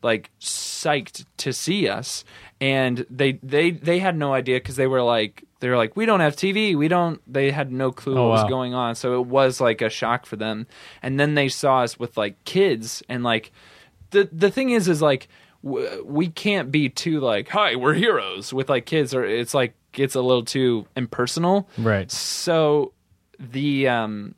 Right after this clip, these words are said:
Speaker 1: the companies that be, like, Warner Brothers, D C, and, and the third party of Milestone,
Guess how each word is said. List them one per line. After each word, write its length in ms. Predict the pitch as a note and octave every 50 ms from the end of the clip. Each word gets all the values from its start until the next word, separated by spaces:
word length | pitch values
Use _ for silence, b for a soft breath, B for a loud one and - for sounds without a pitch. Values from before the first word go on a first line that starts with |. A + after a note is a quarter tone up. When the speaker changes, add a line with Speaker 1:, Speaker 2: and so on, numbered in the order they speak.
| _
Speaker 1:
the 260 | - - C3 B2 C#3
companies 640 | C3+ - - - D#3 - - C3+ C3+ C3+ C3 B2+ A2+ A#2
that 220 | B2+ A2+ - B2
be, 360 | A#2+ C3 B2 A#2 A2+ A2 A2+ A2+
like, 180 | G#2+ G#2 G2+ -
Warner 220 | G#2+ A2 A2 G#2+
Brothers, 380 | G2 G#2 G#2 G#2 G#2 G#2 - -
D 160 | - A2+ G#2+
C, 240 | - - G#2 G#2+ G#2
and, 220 | G2+ G#2 G2+ - -
and 220 | A2+ A2 G#2+ G#2+ G#2
the 80 | G2+
third 260 | - - A2 A2 G#2+
party 360 | - - A#2 G#2+ G#2 G#2+ G#2+ G#2+
of 280 | - - E2+ - -
Milestone, 640 | G#2+ G#2+ A2 A2+ A2 G#2+ - - G2+ G#2 G2 -